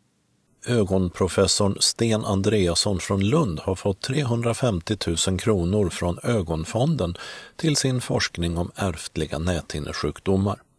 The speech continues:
Den syftar till att förbättra diagnostiken och utveckla nya behandlingsalternativ, som till exempel genterapi. Lika mycket får hans kollega Anders Kvanta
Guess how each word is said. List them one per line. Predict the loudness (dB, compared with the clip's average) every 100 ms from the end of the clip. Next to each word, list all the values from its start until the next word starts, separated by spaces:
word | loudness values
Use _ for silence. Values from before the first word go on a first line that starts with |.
| -16 -14 -14 -10
Den | -4 0 0 0
syftar | 2 2 2 2 2 2
till | 2 2
att | 2 2
förbättra | 0 0 -2 -2 -2 0
diagnostiken | 2 2 2 -2 0 0 -2 -2 -6 -4
och | 0 2
utveckla | 2 2 0 0 0 2
nya | 2 2 0 0
behandlingsalternativ, | 0 0 0 -2 -2 -2 -4 -4 -4 -2 0 0 -2 -12 -20 -8
som | 0 0 0
till | 0 0
exempel | 0 -2 -2 -6 -6
genterapi. | -6 -2 -2 -2 -10 -10 -6 -6 -2 0 0 -2 _ _ _ _ _ _ -14 -12 -14 -2
Lika | 0 0 0 2
mycket | 2 0 2 4 4
får | 2 2
hans | 2 0
kollega | 0 2 4 2 4 2
Anders | 2 0 0 0
Kvanta | -2 -2 0 0 -4 -4 -4